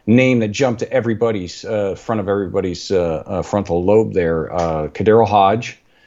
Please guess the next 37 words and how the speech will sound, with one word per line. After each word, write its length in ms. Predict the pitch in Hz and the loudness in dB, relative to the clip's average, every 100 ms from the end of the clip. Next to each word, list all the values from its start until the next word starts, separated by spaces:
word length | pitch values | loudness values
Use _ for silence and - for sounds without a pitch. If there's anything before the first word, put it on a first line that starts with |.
| _ - | _ -6
is 160 | 101 98 | -4 -2
another 380 | 101 110 107 | -2 0 0
one, 340 | 95 85 82 80 | -2 -4 -6 -8
a 80 | 87 | -8
sleeper 380 | - 104 101 98 | -4 -2 -2 -6
candidate. 720 | - 95 85 85 85 - - | -4 -2 0 2 2 0 -2
Um, 460 | 82 76 76 76 - - | 0 0 -2 -6 -12 -10
I 80 | 87 | -2
mean, 160 | 101 101 | 0 2
many 220 | 139 170 | 4 4
of 140 | 104 | 2
us, 360 | 90 107 - - | 0 -4 -6 -12
uh, 340 | - - - - | -12 -10 -10 -8
myself 440 | 85 - 107 104 | -8 0 0 0
included, 440 | 92 107 104 90 | 0 2 2 0
wondered 480 | 80 110 151 95 104 | 0 0 2 0 -2
when 140 | 98 95 | -2 -4
he 80 | |
first 260 | 85 101 - | -2 -2 -2
came 220 | 113 95 | -2 0
why 140 | 95 104 | 0 0
the 120 | 90 | -2
staff 540 | - - 101 110 - | -4 0 2 2 0
liked 360 | 73 80 165 104 | -4 -2 -2 -2
him 140 | 78 | -6
so 160 | - 76 | -6 -8
much. 240 | 71 78 | -8 -6
I 40 | 80 | -6
mean, 140 | 82 | -4
when 120 | 87 | -4
they 80 | 80 | -4
signed 320 | - 85 123 | -2 0 0
him, 140 | 76 80 | 0 -2
I 80 | |
figured, 420 | 101 92 78 76 104 | -2 -2 -2 -2 0
you 80 | |
know, 220 | 101 80 | 0 -2